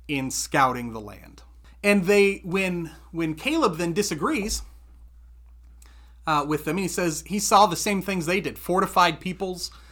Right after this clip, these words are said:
Um, basically, I think that these scouts saw superior military, um, forces that they did not feel like they could go up against. Caleb does not disagree with any of their report. He just says,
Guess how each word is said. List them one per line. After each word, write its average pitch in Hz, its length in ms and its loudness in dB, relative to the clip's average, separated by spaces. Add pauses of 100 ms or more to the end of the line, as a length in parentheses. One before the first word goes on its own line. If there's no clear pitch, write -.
(200)
Um, 160 280 0
basically, 220 520 0
I 190 100 2
think 208 200 -4
that 180 140 -8
these 190 160 -6
scouts 185 360 0
saw 175 500 2 (300)
superior 202 760 2
military, 160 1000 -2 (580)
um, 139 260 0
forces - 720 -2
that 139 180 -8
they 143 140 0
did 139 220 -6
not 147 260 0
feel 151 140 -2
like 135 160 0
they 135 80 -4
could 131 200 -12
go 131 160 -4
up - 140 0
against. 113 460 -14 (480)
Caleb 220 400 2
does 160 160 0
not 208 220 4
disagree 170 580 -4 (220)
with 143 260 -4
any 190 220 -2
of 165 120 -4
their 175 120 0
report. - 440 -6 (460)
He 254 140 -2
just 202 220 -2
says, 135 420 -2